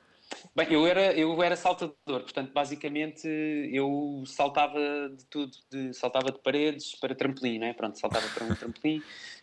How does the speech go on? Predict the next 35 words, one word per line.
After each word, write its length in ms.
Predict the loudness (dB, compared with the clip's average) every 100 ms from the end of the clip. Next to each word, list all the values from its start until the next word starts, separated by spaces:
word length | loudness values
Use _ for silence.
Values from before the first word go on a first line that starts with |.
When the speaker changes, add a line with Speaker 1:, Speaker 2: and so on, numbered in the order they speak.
| -2
Speaker 1:
No 80 |
Japão 300 | 2 4 2
saltava 360 | 2 2 2 2
de 40 | 0
uma 100 | 0
parede 240 | 0 0
de 60 | -2
seis 200 | -2 0
metros 520 | 0 0 -4 -14 -6
para 100 | -2
um 100 | -2
trampolim, 420 | 0 -2 2 2
depois 200 | 2 0
voltava 400 | 2 2 2 0
para 120 | 0 0
o 40 |
topo, 240 | 0 2
andava 340 | 2 4 2 2
na 100 | 0
parede, 360 | 0 -2 -2
Speaker 2:
Uhum. 80 | -2
Speaker 1:
basicamente, 580 | -2 -2 -6 -6 -4 -6
chama-se 300 | -6 -2 0
Speaker 2:
Boa. 140 | 0 0
Speaker 1:
wall 100 | 0
walking. 340 | 0 0 -4 -14 -16 -16 -16 -14 -14 -14 -2
Em 120 | 2
Las 180 | 2 2
Vegas 400 | 2 0 0 -6
fiz, 400 | -6 -6 -6 -8
fiz 320 | -8 -6 -4
ali 200 | 0 0
umas 160 | 0 -2
coisas, 460 | -4 -4 -4 -10 -6
uma, 600 | -6 -4 -6 -8 -10